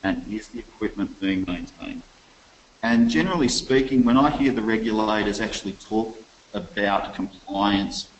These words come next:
with, um, C O R requirements, such as load restraint,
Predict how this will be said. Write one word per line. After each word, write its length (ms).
with, 220
um, 680
C 240
O 180
R 340
requirements, 640
such 360
as 100
load 220
restraint, 420